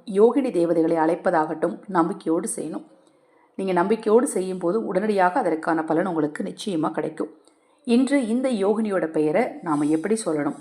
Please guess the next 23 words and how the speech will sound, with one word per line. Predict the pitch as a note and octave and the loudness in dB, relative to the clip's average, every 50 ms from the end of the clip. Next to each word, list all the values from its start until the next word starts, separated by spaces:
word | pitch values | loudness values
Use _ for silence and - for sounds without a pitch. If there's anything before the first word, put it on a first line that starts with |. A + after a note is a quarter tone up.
| - - _ _ _ _ _ _ - | -14 -20 _ _ _ _ _ _ 0
இன்றைய | G3+ A3 A#3+ B3 C4+ B3+ A3+ F#3+ | 2 4 4 4 4 4 4 2
நாள்ல | F3 D#3+ D#3 E3 F#3 G#3+ A3+ | 2 4 4 4 4 2 0
சொல்றது | A3 - - E3 D#3 - G#3 | -2 -2 -4 -4 -2 -2 -2
ரொம்ப | F#3 D3+ C3+ C#3+ F3 F3 | -2 -2 -2 -2 -2 -2
விசேஷம். | D#3 D#3 - D#3 D3 - - C#4 D#4 - - | -2 -4 -6 -8 -8 -4 -4 -4 -4 0 2
இன்று | D#3+ D3 D3 D3 | 2 2 2 2
வெள்ளிக்கிழமை. | D3+ D3 D3+ D#3 E3 D#3+ - - F3+ D3+ - - - - - _ _ _ _ _ _ | 0 0 0 0 -2 -2 -4 -4 -2 -2 -2 -4 -8 -14 -20 _ _ _ _ _ _
இந்த | - C4+ C#4+ D4+ | 2 6 6 8
வெள்ளிக்கிழமை | C#4+ A#3 A3+ A3+ A#3 - A3+ G3 G#3+ A#3+ G#3+ | 8 8 6 4 2 0 0 0 2 0 0
உங்களால | F3+ E3+ D#3+ D#3+ F#3 | 0 0 2 2 0
சொல்ல | F#3 - F#3 F3+ G#3 A3 | 0 0 0 0 0 0
முடியல | F3+ D#3 D#3+ F3+ F3+ F3 D#3 | 0 0 0 0 0 0 -2
அப்படின்னா, | D#3 D#3+ D#3 D#3 F#3+ | 0 0 0 0 2
அடுத்த | D4+ D#4 F#3+ D#3+ D3+ G3+ - - | 2 2 2 2 0 -2 -4 -4
வெள்ளிக்கிழமை | F#3 D#3+ E3 E3+ D#3+ - - D3 D3+ F#3+ A3+ F#3 | -4 -2 -2 -2 -4 -2 -2 -2 -2 -2 -2 -2
இரவு | D#3 D3 D3+ D3+ E3+ E3 - | -2 0 0 -2 -2 -4 -4
சொல்லணும். | D#3+ C#3 C3+ C#3+ - - - _ _ _ _ _ _ - F3 | -6 -6 -8 -8 -10 -12 -16 _ _ _ _ _ _ 0 2
வெள்ளிக்கிழமைகள்ல | E3 F#3 A3 B3+ A#3+ - F#3 E3+ E3+ F3 F3 D#3 D#3 D3+ | 2 4 4 2 0 0 0 0 0 0 0 0 0 0
தான் | E3+ A3+ A#3+ - | 0 0 -2 -2
சொல்லணும், | F#3 E3+ D#3+ F3 C#4 C#4+ G3 | -4 -4 -2 0 0 -2 0
இரவு | F3 F3 F#3 A3 A#3+ B3+ A#3+ | 0 2 2 2 2 0 -2
நேரத்துல | G3 D#3+ D#3 E3 C#3+ - - - - - - | -2 0 -2 -2 -2 -4 -4 -4 -4 -4 -6
சொல்லணும். | - - - - - - | -8 -10 -10 -10 -10 -12